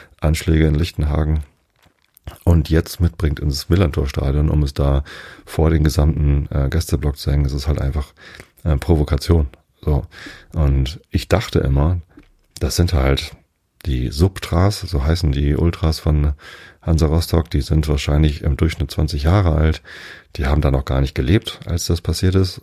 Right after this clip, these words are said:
und die wollen damit provozieren, ähm, und wollen Nazis genannt werden, damit sie sagen können, "Immer nennt ihr alle Nazis, wir sind doch gar keine Nazis, wir kommen nur aus Lichtenhagen",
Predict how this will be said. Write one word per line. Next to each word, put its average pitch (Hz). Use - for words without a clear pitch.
und 71
die 71
wollen 71
damit 69
provozieren, 90
ähm, 69
und 76
wollen 73
Nazis 78
genannt 73
werden, 73
damit 71
sie 67
sagen 67
können, -
"Immer 95
nennt 85
ihr 80
alle 73
Nazis, 80
wir 78
sind 76
doch 73
gar 69
keine 67
Nazis, 69
wir -
kommen 69
nur 67
aus -
Lichtenhagen", 82